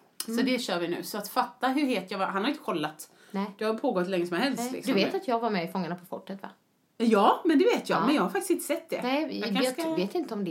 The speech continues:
Speaker 2: ligger
Speaker 1: streama
Speaker 2: kvar
Speaker 1: upp det.
Speaker 2: någonstans. Eh, vi
Speaker 1: Ibland
Speaker 2: letade efter
Speaker 1: stänger
Speaker 2: det
Speaker 1: de
Speaker 2: någon
Speaker 1: ju
Speaker 2: gång.
Speaker 1: det efter ett tag.
Speaker 2: Ja, för vi
Speaker 1: De
Speaker 2: letade
Speaker 1: gamla.
Speaker 2: efter det någon gång när vi skulle visa några.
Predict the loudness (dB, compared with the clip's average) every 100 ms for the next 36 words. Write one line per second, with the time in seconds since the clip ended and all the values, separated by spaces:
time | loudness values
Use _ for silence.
0 | -6 -10 -10 -10 -4 2 4 4 2 0
1 | 0 -2 -2 -4 -6 -8 -16 -20 -10 -4
2 | 0 0 -2 -6 -6 0 2 6 6 4
3 | 4 2 2 4 4 6 6 6 4 0
4 | -2 -6 -4 -4 -4 -8 -4 -2 0 0
5 | 0 2 2 2 0 0 0 2 2 0
6 | -2 -4 -4 -4 -4 -4 -2 -4